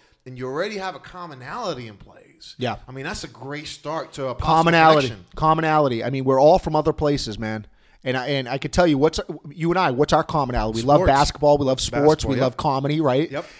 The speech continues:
Speaker 2: So, so that would be a way to connect with somebody like you. And now, if I would have met you as a, you know, maybe you were a guest to my New England Patriots viewing
Speaker 1: Absolutely.
Speaker 2: party,
Speaker 1: Yep.
Speaker 2: we'd be lifelong friends from that,
Speaker 1: Exactly.
Speaker 2: right?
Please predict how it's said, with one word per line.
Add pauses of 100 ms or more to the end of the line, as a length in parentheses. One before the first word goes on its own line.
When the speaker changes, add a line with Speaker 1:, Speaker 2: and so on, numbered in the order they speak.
(120)
Speaker 2:
So,
so
that
would
be
a
way
to
connect
with
somebody
like
you.
And
now, (300)
if
I
would
have
met
you (360)
as
a,
you
know,
maybe
you
were
a
guest
to
my
New
England
Patriots
viewing
Speaker 1:
Absolutely.
Speaker 2:
party,
Speaker 1:
Yep. (140)
Speaker 2:
we'd
be
lifelong
friends
from
that,
Speaker 1:
Exactly.
Speaker 2:
right?